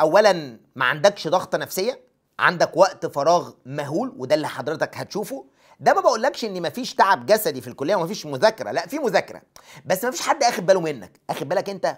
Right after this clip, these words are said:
ولا ساعتها جارك هو مركز معاك، ولا الحاجه ام احمد مركزه معاك،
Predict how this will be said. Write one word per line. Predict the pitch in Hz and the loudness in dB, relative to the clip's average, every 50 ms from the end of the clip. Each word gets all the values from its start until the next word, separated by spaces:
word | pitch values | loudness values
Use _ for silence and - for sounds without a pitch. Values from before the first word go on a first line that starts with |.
| _ | _
ولا | - 185 349 427 339 | 0 2 2 2 2
ساعتها | - 190 175 247 233 196 165 | 0 0 -2 0 2 0 2
جارك | 139 185 214 220 - - | 4 4 4 4 4 2
هو | 151 147 | 0 -2
مركز | 135 156 190 185 - 160 117 110 | 0 0 -2 -2 -2 -6 -10 -6
معاك، | 123 117 165 196 202 196 - | -2 0 0 0 0 0 -2
ولا | 147 143 143 | -2 -2 -2
الحاجه | 143 139 139 123 - - 170 190 160 135 | -2 -4 -6 -8 -6 -4 -4 -2 -2 -2
ام | 156 143 139 175 | -2 -2 -2 -2
احمد | - - - 165 139 131 | -4 -4 -4 -8 -6 -6
مركزه | 143 135 - - 196 170 175 | -6 -8 -6 -6 -6 -4 -4
معاك، | 131 120 147 196 220 214 - | -4 -2 -2 -2 -2 -2 -6